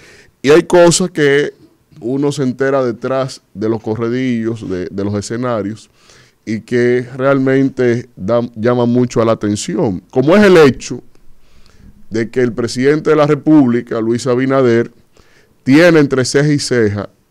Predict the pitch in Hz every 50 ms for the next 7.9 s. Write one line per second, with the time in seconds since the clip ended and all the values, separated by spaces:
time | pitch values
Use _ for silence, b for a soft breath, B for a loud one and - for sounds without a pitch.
0 | _ _ - - 120 123 - - 156 165 160 151 151 156 156 147 160 170 175 170
1 | 170 165 170 160 156 156 156 160 156 151 139 131 107 131 131 127 120 113 - 135
2 | 139 139 139 135 127 123 131 139 143 143 135 131 131 - 95 - - 120 113 110
3 | 104 101 - 101 101 95 90 85 - B B B B B B B B 120 120 127
4 | 123 - 143 135 127 135 131 131 156 180 190 190 180 175 175 170 160 160 156 156
5 | 156 147 139 151 - _ _ - 120 117 104 - 113 110 113 113 120 120 113 101
6 | 127 120 120 123 - _ 120 - 127 117 107 110 107 104 104 104 - 110 110 107
7 | - 110 101 - 95 85 - - 95 82 76 78 76 - - _ -